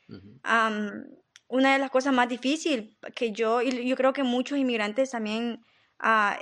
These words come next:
Speaker 2: eso lo ven difícil, el no saber comunicarse, que es mu-, muy esencial. O sea, si uno no sabe comunicarse, eh, no, no, no puede hacer amigos, no puede, no aprende,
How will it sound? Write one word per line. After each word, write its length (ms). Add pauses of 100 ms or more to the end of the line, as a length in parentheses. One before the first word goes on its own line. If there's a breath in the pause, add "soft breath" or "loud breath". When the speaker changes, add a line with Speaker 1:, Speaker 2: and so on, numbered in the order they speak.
Speaker 2:
eso 240
lo 100
ven 180
difícil, 640
el 200
no 140
saber 320
comunicarse, 840
que 120
es 60
mu-, 320
muy 360
esencial. 580 (420)
O 60
sea, 220
si 160
uno 140
no 120
sabe 260
comunicarse, 720 (140)
eh, 160 (260)
no, 120
no, 300
no 200
puede 160
hacer 220
amigos, 640
no 100
puede, 480 (180)
no 140
aprende, 840